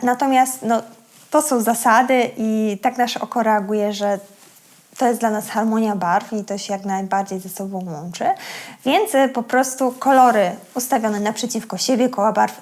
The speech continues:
jak najbardziej będą współgrać. Kolejną metodą, e, to jest łączenie kolorów obok siebie, czyli na przykład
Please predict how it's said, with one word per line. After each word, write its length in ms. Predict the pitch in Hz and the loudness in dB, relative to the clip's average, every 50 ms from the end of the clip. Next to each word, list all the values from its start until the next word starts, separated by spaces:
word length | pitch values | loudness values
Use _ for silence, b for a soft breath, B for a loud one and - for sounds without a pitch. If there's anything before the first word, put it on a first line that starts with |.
| - - | -4 0
jak 300 | 254 254 302 311 320 320 | 2 4 4 4 4 4
najbardziej 460 | 285 269 247 254 277 254 247 240 240 | 2 0 2 2 2 2 2 0 -2
będą 220 | 214 214 220 214 | -2 0 -2 -2
współgrać. 640 | 208 - - - 165 160 - 135 123 - - - - _ _ | -4 -6 -8 -8 -8 -8 -8 -12 -12 -14 -16 -18 -20 _ _
Kolejną 380 | - 240 262 285 302 269 254 233 | 0 2 4 4 4 4 2 2
metodą, 600 | 220 214 208 - 202 175 180 208 247 311 392 415 B B B B B B - - | 0 -2 -2 -2 -4 -2 2 2 4 4 2 0 B B B B B B -4 -2
e, 160 | 240 240 240 | 0 0 0
to 160 | 240 - 330 | 2 4 4
jest 180 | 415 440 427 - | 4 4 2 2
łączenie 440 | 269 262 247 247 277 294 330 320 320 | 0 0 2 0 0 -2 -2 -2 -4
kolorów 540 | - 240 233 226 220 233 247 254 247 - - - - | -4 -2 0 0 2 2 2 0 -2 -4 -12 -10 -4
obok 360 | - 226 254 240 247 240 - | 0 2 2 2 2 -2 -2
siebie, 380 | - - 208 180 170 - - 190 B B B B B B | -6 -6 -6 -6 -6 -8 -10 -12 B B B B B B
czyli 220 | - 427 392 320 269 | 0 2 2 4 4
na 120 | 240 208 | 2 0
przykład 240 | 202 - - - | -2 -4 -8 -8